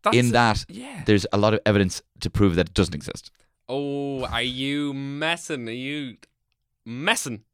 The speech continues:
Speaker 2: Mm-mm.
Speaker 1: Okay, well, I've got the complete opposite. I've got a lot of evidence that it does exist. So, what did you give it, uh, first of all?
Speaker 2: Well, do you know what? Do you know what? I'm gonna, I'm gonna preface this by saying that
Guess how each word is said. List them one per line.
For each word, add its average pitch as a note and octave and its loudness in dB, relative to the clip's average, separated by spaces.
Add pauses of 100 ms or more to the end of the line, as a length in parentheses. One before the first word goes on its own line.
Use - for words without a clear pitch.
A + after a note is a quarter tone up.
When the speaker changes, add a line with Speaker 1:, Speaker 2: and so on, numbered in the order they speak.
Speaker 2:
Mm-mm. F#2 -2
Speaker 1:
Okay, C3 -4
well, C3+ -2
I've F3+ -2
got G3 -10
the D3 -6
complete C3+ -8
opposite. B2 -6
I've D3 -6
got E3 -6
a - -6
lot B2+ -2
of A#2+ -4
evidence A2+ -6
that G2+ -10
it G#2 -14
does D#3 -8
exist. - -18 (1300)
So, C#3+ 0
what D#3 0
did F#3+ -14
you G3+ -6
give E3 -2
it, A#2+ -6
uh, B2 -2
first - -10
of - -12
all? - -20 (420)
Speaker 2:
Well, C3+ 0
do A#2 -4
you C#3 -4
know F3+ -2
what? A2 4
Do - -6
you A#2+ -2
know B2 0
what? F2 0
I'm F#2+ -4
gonna, A#2 -6
I'm G2+ -6
gonna A2+ -6 (160)
preface A#2+ -4
this - -10
by F2+ -2
saying E2 0
that D#2+ -2